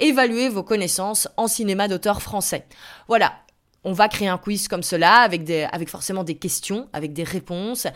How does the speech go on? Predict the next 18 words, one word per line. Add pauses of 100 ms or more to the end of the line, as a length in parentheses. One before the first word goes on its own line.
(280)
Et
chaque
personne
qui
fait
le
quiz,
ben,
va
répondre. (140)
Et
à
la
fin,
il
aura
sa
note.